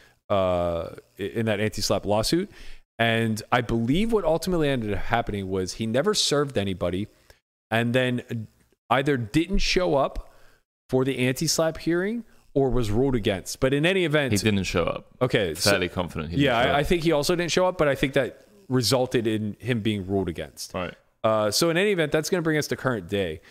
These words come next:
Speaker 1: which is, uh, what's most relevant now.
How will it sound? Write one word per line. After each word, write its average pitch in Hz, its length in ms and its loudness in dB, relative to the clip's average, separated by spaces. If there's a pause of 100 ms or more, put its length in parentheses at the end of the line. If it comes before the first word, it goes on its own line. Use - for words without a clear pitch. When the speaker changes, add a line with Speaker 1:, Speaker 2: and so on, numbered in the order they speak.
(340)
Speaker 1:
which - 360 -2
is, 110 540 0
uh, 98 460 2
what's 107 280 -2
most 117 180 0
relevant 101 380 0
now. 98 360 -2